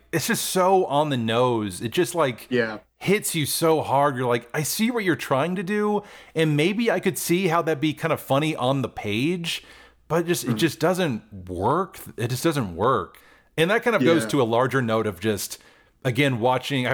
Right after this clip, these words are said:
Speaker 1: haven't watched a lot of these newer episodes, but all of the references are just what's happening at the time. Like, we open with, like, a Making a Murderer,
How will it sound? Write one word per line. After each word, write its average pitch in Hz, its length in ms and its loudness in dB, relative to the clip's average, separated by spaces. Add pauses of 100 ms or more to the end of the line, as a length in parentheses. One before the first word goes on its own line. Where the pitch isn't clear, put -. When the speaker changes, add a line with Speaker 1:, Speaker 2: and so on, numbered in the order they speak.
Speaker 1:
haven't 123 180 -2
watched 110 200 0
a - 40 -8
lot 110 100 2
of 104 60 -2
these 98 160 -6
newer 101 200 0
episodes, 104 580 -2 (300)
but 165 120 -2
all 233 240 0
of 240 100 0
the 175 100 2
references 110 1120 -2 (320)
are 135 140 0
just 143 500 -2 (120)
what's 120 420 -2
happening 127 460 -2
at 123 100 -2
the 110 60 -4
time. 120 500 -2
Like, 113 240 -2
we 120 140 2
open 135 240 0
with, 113 100 -2
like, 101 80 -4
a 95 60 -2
Making 107 400 -2
a 101 40 -2
Murderer, 110 800 0